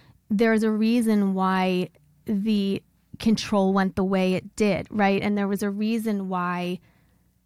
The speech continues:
it got more,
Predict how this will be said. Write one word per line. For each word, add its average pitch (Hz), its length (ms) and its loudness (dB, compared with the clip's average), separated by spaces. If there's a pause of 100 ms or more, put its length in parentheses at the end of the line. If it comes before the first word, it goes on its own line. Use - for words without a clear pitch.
(160)
it 202 200 0
got 196 300 0 (840)
more, 214 760 2